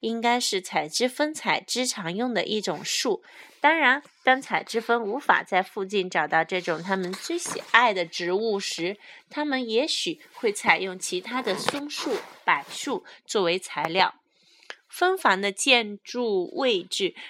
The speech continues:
是根据螺壳的深浅而定的，各个蜂房之间用毫无杂质的树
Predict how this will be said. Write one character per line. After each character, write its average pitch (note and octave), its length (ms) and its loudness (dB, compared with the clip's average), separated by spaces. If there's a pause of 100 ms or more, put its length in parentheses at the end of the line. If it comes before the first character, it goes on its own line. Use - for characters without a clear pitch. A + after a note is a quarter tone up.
是 G3 260 2
根 C#4 380 -2
据 F#3 400 -2 (1040)
螺 G#3+ 440 4
壳 - 280 0
的 G3 140 2
深 D4 340 -2
浅 F#3 300 4
而 E3 240 2
定 G#3+ 340 -2
的， D#3 160 -4 (320)
各 F4 160 2
个 D4 160 0
蜂 D#4+ 260 -6
房 A3+ 280 0
之 C4 180 -4
间 C4 380 -2
用 A#3 200 2
毫 G3 300 4
无 B3 220 0
杂 G3 320 2
质 A#3+ 240 -4
的 E3+ 160 0
树 A#3 560 -2